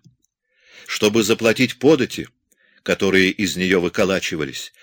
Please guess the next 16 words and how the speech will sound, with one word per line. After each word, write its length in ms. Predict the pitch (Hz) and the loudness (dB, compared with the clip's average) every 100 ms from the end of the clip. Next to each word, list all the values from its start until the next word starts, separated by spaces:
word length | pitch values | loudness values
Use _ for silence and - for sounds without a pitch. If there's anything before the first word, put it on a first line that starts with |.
| - - - | -20 -20 -6
купить 380 | 113 110 135 113 | -4 2 2 2
водку, 640 | 101 139 - - 90 65 _ _ _ _ - | 4 6 4 -4 -10 -10 _ _ _ _ -20
к 120 | - | -6
которой 420 | - 98 110 101 | -4 0 2 4
она 160 | 98 98 | 2 0
привыкла, 640 | - 101 92 117 - 78 - _ _ _ _ _ _ | 0 0 2 0 -2 -8 -10 _ _ _ _ _ _
приобрести 640 | - 104 120 120 120 - 151 | 0 4 4 4 0 2 4
товары 400 | 139 131 143 139 | 4 4 4 2
второго 580 | - - 123 143 143 139 | 2 2 6 8 6 6
сорта 720 | - 127 165 165 131 90 - _ _ - - | 4 6 6 4 0 -2 -4 _ _ -20 -2
по 100 | 107 | 2
большим 460 | 110 101 - 98 | 2 0 -4 -4
ценам, 440 | - 101 85 71 - _ _ _ _ | -4 -2 -4 -6 -18 _ _ _ _
деревня 800 | 80 87 104 117 143 139 143 139 - - | -2 2 6 6 4 4 2 0 -8 -20
вынуждена 720 | - 73 107 143 139 120 127 127 | -16 0 2 4 2 0 0 2
была 480 | 123 117 123 135 | 2 4 2 2